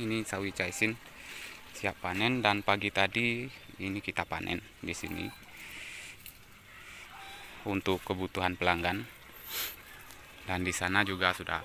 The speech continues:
panen. Nah, ini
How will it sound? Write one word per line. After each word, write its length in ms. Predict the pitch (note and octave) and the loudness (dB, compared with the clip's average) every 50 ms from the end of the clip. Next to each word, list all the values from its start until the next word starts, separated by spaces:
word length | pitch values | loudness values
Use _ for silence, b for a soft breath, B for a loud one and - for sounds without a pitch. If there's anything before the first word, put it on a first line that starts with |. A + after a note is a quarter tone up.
| - | -2
panen. 400 | D#2+ D#2+ D#2+ E2+ F2+ G2 G#2+ G#2+ - - - - - - - B B B B B B B B B B B B B - - - - - - - - - - B B B B B B - - - | -4 0 2 4 4 2 2 -4 -8 -12 -14 -16 -18 -18 -18 B B B B B B B B B B B B B -18 -18 -18 -18 -18 -16 -18 -18 -14 -8 B B B B B B -10 -6 -4
Nah, 240 | F#2 E2+ E2+ E2 | -2 0 0 0
ini 240 | E2+ F2+ G2 A2+ A#2+ | 2 4 6 6 8